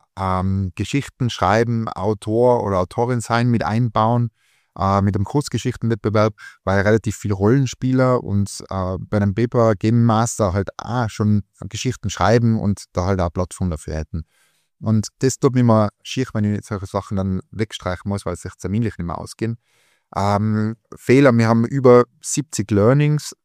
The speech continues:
also wir haben immer in unserer großen Excel-File, äh, eine Seite, die ist nur für Learnings da, fürs nächste Jahr. Die wird da laufend befüllt, weil wir einfach durchgehend kleine Verbesserungen sehen oder einfach Fehler passieren. Ähm, aber so groß,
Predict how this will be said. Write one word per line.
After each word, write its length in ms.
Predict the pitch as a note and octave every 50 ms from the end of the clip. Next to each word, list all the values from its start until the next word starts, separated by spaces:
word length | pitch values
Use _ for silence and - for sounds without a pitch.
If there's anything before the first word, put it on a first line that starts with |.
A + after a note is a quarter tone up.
| _
also 280 | - - - G2 F#2+ -
wir 100 | G#2+ G#2+
haben 100 | G#2 G#2+
immer 380 | G#2+ B2 A#2 A#2 A2+ A2 G#2+ G#2
in 120 | - G#2
unserer 400 | G2+ G#2 G2+ - - F#2+ F#2 F#2+
großen 540 | F2+ - G2 G2+ G#2+ - - G#2 G2+ G2+ - -
Excel-File, 760 | - - - - - G2+ - - A2 G2+ G2 G2+ G2+ G2+ F#2+ -
äh, 100 | - - - - -
eine 300 | E2 F#2 G2+ G#2 G2+ G#2 - _ -
Seite, 380 | - - F#2+ F#2 G2+ G#2+ - G2
die 80 | G2+
ist 100 | F#2+ -
nur 120 | A#2+ A#2 -
für 120 | - G#2
Learnings 440 | F#2 F#2+ G2+ A2+ B2 C3 C3 A#2+ -
da, 160 | - B2+ A#2
fürs 200 | - G2+ F#2+ -
nächste 320 | A#2 B2 - - - B2+
Jahr. 220 | B2+ B2 A#2+ B2 B2 - - - _ _ -
Die 60 | G2+
wird 160 | G#2+ G#2+ G2+
da 40 | G2
laufend 360 | F#2+ F#2 G2+ G#2+ - - G2+
befüllt, 400 | - G2+ - - - B2 C3 B2 -
weil 120 | - F#2+
wir 80 | G2+ G#2
einfach 280 | G2 G2+ F2+ - - - _
durchgehend 720 | - A#2 A#2 - - - F#2+ F#2+ F#2+ F#2 F#2 F2 - - -
kleine 440 | - - - F#2+ F#2 F#2+ G2 F#2+ F#2+
Verbesserungen 600 | - - - - F#2 - - F#2+ F2 F#2 F#2 F2
sehen 480 | E2 - F#2 F#2+ G2 - - G2 F#2 -
oder 220 | - - F2 E2+ E2+
einfach 300 | E2+ F2 E2 E2+ - - _ _ _ _ _ _
Fehler 320 | - - - F#2+ G2 G2
passieren. 580 | F#2 - F#2 - - - F#2+ G2 F#2+ F#2 F#2 F2 - _ _ _ _ _ _ _ - -
Ähm, 800 | F2+ F#2+ F#2 F#2+ F#2+ G2 G2 G2 G2 G2+ G2+ G2 G2+ G2 G2 _ _ _ _ _ _ _
aber 240 | - - G#2 G2 G#2
so 200 | - - A2 F#2+ _ _ -
groß, 640 | - G2 G#2 A2 C3 E3+ G#3+ A#3+ G#3+ - - -